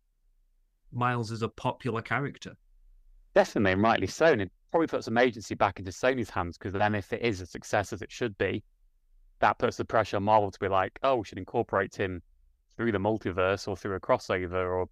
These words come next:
Speaker 2: whatever into the M C U as well," which is obviously what Sony want.
Speaker 1: Yeah, so that's why I can only think that there's a clause in their agreement where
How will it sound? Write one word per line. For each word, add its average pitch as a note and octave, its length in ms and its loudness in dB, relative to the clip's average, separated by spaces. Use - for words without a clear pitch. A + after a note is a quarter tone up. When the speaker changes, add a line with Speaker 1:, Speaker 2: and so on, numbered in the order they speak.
Speaker 2:
whatever G2 500 -2
into G#2 260 -2
the A2+ 100 2
M G#2+ 140 2
C - 160 -6
U G2 140 0
as F#2 60 -4
well," A2 240 4
which E2+ 120 -10
is - 80 -4
obviously A2 280 -2
what F#2+ 220 -2
Sony A2 280 -2
want. B2+ 300 -12
Speaker 1:
Yeah, A2+ 260 -4
so - 120 -2
that's C#3 240 0
why A#2+ 200 0
I G#2 80 -2
can A2+ 180 -8
only A#2+ 500 -4
think F#2 300 -4
that G2+ 160 -6
there's G2+ 200 -4
a G2 40 -6
clause G2+ 640 -6
in G2+ 200 -6
their F#2+ 260 -4
agreement F#2 640 -6
where F#2 180 -8